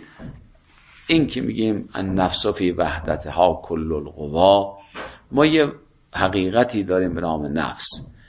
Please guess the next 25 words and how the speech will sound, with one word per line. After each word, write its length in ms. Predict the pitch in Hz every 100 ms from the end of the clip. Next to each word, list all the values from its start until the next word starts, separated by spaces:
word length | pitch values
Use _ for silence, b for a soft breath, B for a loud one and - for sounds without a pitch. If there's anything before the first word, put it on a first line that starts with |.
| b b
این 240 | 135 160 160
حقیقت 920 | 113 135 135 127 123 123 127 - - - B B B _ -
هم 300 | 98 110 90
حالت 460 | 80 87 95 98
لف 640 | 95 87 90 139 147 - -
دارد 560 | 110 98 95 92 90 -
و 80 | 85
جمع 520 | 78 98 123 127 95
دارد، 560 | 87 82 82 78 69 - b b b b
هم 300 | - 143 156
حالت 360 | 98 107 104 101
نشر 680 | 98 87 101 101 95 - 90 80
و 140 | 80 90
تفصیل 840 | - 67 - - - 107 82 60
دارد. 380 | - 55 53 50 - _ b b b b b b _
در 180 | 143 165
حالت 480 | 160 151 156 147 151
تفصیل 1000 | 147 120 131 - - 120 117 110 107 -
که 140 | -
ما 260 | 90 101 98
مثلاً 260 | 95 98
چشم 480 | 92 - 95 92 -
می‌بینه، 720 | 85 113 113 101 98 95 87 B B B - -
گوش 380 | 107 92 -
میشنوه، 840 | 120 131 - 110 101 95 95 98